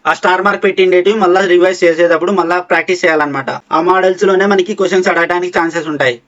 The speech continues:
మీరు కానీ ఈ ప్లాన్ ఫాలో అయినట్టయితే ఖచ్చితంగా మీకు ట్వంటీ ఫైవ్ బై ట్వంటీ ఫైవ్ జనరల్ సైన్స్ లో వస్తాయి.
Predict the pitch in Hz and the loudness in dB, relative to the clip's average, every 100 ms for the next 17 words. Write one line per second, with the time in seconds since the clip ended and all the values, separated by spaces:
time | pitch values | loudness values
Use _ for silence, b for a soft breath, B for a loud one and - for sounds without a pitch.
0 | 131 160 196 202 202 202 185 - 190 190 | -4 0 2 2 2 2 0 0 -2 0
1 | 190 180 180 180 170 180 196 175 - 190 | 0 2 2 0 0 0 0 -2 -4 -4
2 | 196 190 180 175 175 180 175 175 175 180 | -2 0 0 0 0 0 0 -2 -4 -2
3 | 190 170 170 170 175 175 180 180 - 175 | -2 0 0 0 0 0 0 -2 -2 -4
4 | 156 165 156 | -2 -2 -4